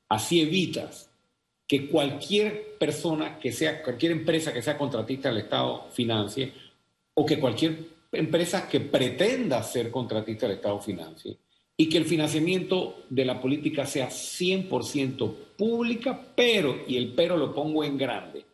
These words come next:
reduciendo al mínimo esa cantidad de subsidio. ¿Sabes cuánto fue lo que se le otorgó a los partidos políticos en, en, en subsidio pre y post electoral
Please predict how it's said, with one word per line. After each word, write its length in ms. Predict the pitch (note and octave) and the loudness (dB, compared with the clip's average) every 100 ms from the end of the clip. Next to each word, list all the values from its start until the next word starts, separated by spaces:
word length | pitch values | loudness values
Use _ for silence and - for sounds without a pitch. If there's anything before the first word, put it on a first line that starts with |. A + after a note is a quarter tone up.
| _ _ _ _ _ - | _ _ _ _ _ -2
reduciendo 840 | G#2+ A2+ G#2+ G2+ - G2+ G#2+ C#3+ | 2 4 2 -2 -2 -2 0 2
al 160 | C3 G2 | 2 0
mínimo 1040 | F#2 F#2 A2 D#3 G#3 G3 D#3+ B2+ A2 G2 | -2 0 2 2 2 2 2 2 0 0
esa 180 | G#2 B2 | 0 0
cantidad 380 | A2+ F#2+ G2+ F#2+ | 0 -2 0 0
de 60 | G2 | -2
subsidio. 560 | F2 E2 E2+ D#2 D2+ - - _ | -6 -6 -6 -4 -6 -10 -20 _
¿Sabes 220 | - C#3+ D3+ | 0 2 2
cuánto 320 | E3+ E3 D#3 | 2 2 0
fue 480 | E3 E3+ F3 - - | 2 0 -2 -8 -4
lo 140 | B2 A2+ | -2 0
que 80 | |
se 100 | A2+ | 0
le 60 | A2+ | 0
otorgó 300 | A2 A#2 C3+ | 0 0 2
a 20 | |
los 140 | E3 - | 0 0
partidos 380 | A2+ - D#3 D#3+ | -2 0 0 0
políticos 720 | A#2+ C#3 C#3+ D#3 D#3+ D#3 - - _ _ - | -2 0 -2 -2 -2 -2 -10 -20 _ _ -6
en, 260 | A#2 A2+ A2 | -2 -2 0
en, 480 | A#2+ A2 G2+ G2 - | 0 0 0 -2 -2
en 160 | A#2 A2 | -2 0
subsidio 520 | G#2 D3 D3 D3+ D3+ | 0 2 2 2 2
pre 180 | D#3+ E3 | 2 2
y 120 | D#3 | 2
post 220 | D#3 D#3+ | 0 0
electoral 640 | D3+ A2+ A#2 D3 E3+ - | -2 -2 0 0 0 -4